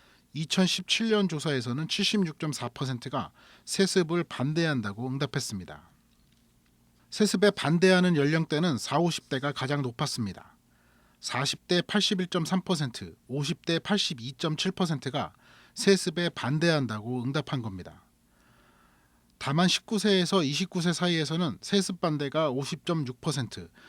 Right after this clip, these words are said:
인정한다가 사십구점사 퍼센트로 비슷하게 나타났습니다. 최근 관심이 집중되고 있는 목회자 이중직에 대해서는 찬성보다 반대가 약간 많았습니다.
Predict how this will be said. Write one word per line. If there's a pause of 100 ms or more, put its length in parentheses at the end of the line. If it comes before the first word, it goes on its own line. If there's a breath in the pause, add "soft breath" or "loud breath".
(220 loud breath)
인정한다가
사십구점사
퍼센트로
비슷하게
나타났습니다. (1500 soft breath)
최근
관심이
집중되고
있는
목회자
이중직에
대해서는
찬성보다
반대가
약간
많았습니다.